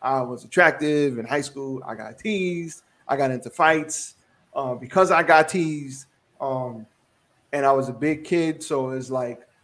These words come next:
I played sports and I was good in sports, but I always wonder how much better I would have been had I had more confidence in myself. And I was good. So imagine how good I would have been had I believed that I was as good as I was.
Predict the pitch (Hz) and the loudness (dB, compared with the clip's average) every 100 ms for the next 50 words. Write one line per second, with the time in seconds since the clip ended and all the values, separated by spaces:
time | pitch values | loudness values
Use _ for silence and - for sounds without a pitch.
0 | - 156 - 170 165 - - 170 165 160 | -6 -4 0 2 2 -2 -2 2 2 0
1 | - - _ _ _ 143 151 143 131 131 | -12 -16 _ _ _ -2 -2 -2 -6 -2
2 | 240 202 160 - 127 120 113 - - _ | 0 0 -4 -8 -6 -8 -10 -20 -20 _
3 | _ _ _ _ _ _ _ 127 151 143 | _ _ _ _ _ _ _ 4 6 6
4 | - 190 220 220 170 151 175 180 156 151 | 6 8 8 8 4 0 -2 2 0 2
5 | 160 175 165 131 123 143 156 147 147 139 | 2 2 0 -4 2 2 4 2 2 -2
6 | 127 113 143 165 180 151 147 139 123 143 | -4 -2 0 0 0 2 4 4 2 0
7 | 135 120 117 147 139 135 120 - 120 - | 0 -6 -6 -4 -4 -4 -10 -10 -12 -14
8 | - 117 - _ _ _ _ _ _ - | -8 -8 -10 _ _ _ _ _ _ -2
9 | 135 190 220 151 131 160 170 117 - _ | 4 6 6 2 0 2 2 0 -6 _
10 | _ _ - 147 139 165 180 185 156 151 | _ _ -4 -2 2 4 6 6 6 4
11 | 147 170 160 151 143 147 147 139 147 147 | 6 8 8 8 4 2 2 4 6 6
12 | 147 135 139 226 226 147 131 120 143 127 | 4 2 4 4 4 4 -2 2 4 4
13 | 143 135 131 135 135 147 135 131 120 131 | 2 0 -2 -2 0 2 2 2 2 2
14 | 117 - - | 2 -2 -16